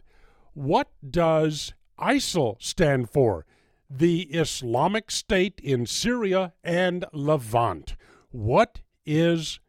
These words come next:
Levant? That is the land bridge between Africa and Europe, from Egypt to Turkey. What do you find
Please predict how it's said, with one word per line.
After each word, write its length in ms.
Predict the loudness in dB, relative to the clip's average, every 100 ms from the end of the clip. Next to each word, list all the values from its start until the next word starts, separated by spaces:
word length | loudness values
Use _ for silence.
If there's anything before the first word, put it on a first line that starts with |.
| _ _ _ -8
Levant? 800 | 0 0 0 0 0 -2 -8 -18 _ _ _ -6
That 320 | 0 2 4
is 280 | 2 0 0
the 120 | 0
land 460 | 2 2 2 0 -2
bridge 460 | 0 0 -4 -12 -18 _ _ _
between 560 | -2 0 -2 0 0 -2
Africa 720 | 0 2 2 -2 0 0 0 _ _ _
and 400 | 0 2 0 -4 -10
Europe, 460 | -4 -2 0 -2 -8 _ _
from 340 | _ 0 0 0 -4
Egypt 440 | -4 -2 -2 -2 -4
to 100 | -2
Turkey. 540 | 0 -2 -2 -6 -6 _ _ _
What 420 | -12 0 2 0 -2
do 80 | -4
you 260 | -2 -4
find 680 | -6 -4 -2 0 0 -2